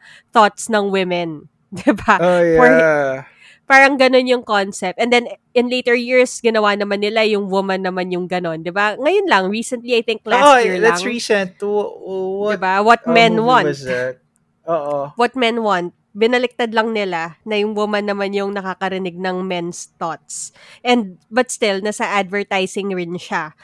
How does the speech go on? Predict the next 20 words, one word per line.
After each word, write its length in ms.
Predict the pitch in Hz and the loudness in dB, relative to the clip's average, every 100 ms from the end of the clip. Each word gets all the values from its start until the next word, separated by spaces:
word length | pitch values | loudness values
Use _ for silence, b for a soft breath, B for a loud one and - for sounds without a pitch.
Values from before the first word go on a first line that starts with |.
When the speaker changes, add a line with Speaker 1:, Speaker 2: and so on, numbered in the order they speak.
| b b b | b b b
Speaker 1:
In 240 | 220 226 220 | -4 -2 -4
sports 560 | - - 208 185 - | -6 -2 -2 -2 -8
naman, 400 | 196 180 160 160 | -8 -6 -8 -8
parang 320 | 180 170 160 | -8 -6 -6
ganyan. 400 | 160 151 147 151 - B B | -8 -8 -10 -12 -18 B B
So, 480 | - 370 359 339 b b b b - | -2 2 2 0 b b b b 4
I, 720 | 277 285 285 269 277 269 254 _ _ - | 6 6 6 4 4 2 -2 _ _ 0
and 240 | 302 269 | 2 4
one 160 | 285 320 | 4 4
of 160 | 311 285 | 2 2
the 240 | 277 254 | 2 0
ads 560 | 175 220 208 190 - 247 | -2 -2 -2 -4 -8 -2
na 480 | 226 220 214 208 208 _ _ - | 0 2 0 -2 -6 _ _ -6
inanalyze 720 | 240 233 220 220 208 202 214 | 2 4 4 0 0 -2 -2
nila 160 | 202 | -4
in 160 | 190 190 | -4 -4
that 240 | 185 - | -4 -4
movie 320 | 202 190 185 180 | -6 -4 -4 -2
was 240 | 190 - | -4 -4
Nike. 560 | 180 175 165 - 156 | -4 -4 -6 -12 -14